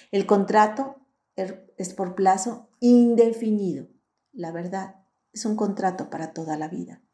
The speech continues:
Las vacaciones serán esporádicas, si es que hay, y quizá no las disfrutes como antes de que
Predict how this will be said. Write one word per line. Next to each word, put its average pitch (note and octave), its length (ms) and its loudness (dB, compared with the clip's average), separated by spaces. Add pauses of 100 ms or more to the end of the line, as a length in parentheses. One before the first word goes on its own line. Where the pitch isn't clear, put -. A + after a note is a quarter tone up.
(420)
Las G3+ 160 0
vacaciones G#3+ 640 2
serán A3 520 -4 (200)
esporádicas, F3+ 1400 0 (220)
si - 240 -8
es - 160 -8
que F3+ 180 -4
hay, D#3+ 260 -6 (300)
y F3+ 160 -12
quizá F#3+ 600 -2 (560)
no F3+ 180 0
las F#3+ 180 6
disfrutes F#3 720 -8 (240)
como E3 320 -10
antes F3+ 640 -10 (720)
de F3 140 -8
que - 420 -6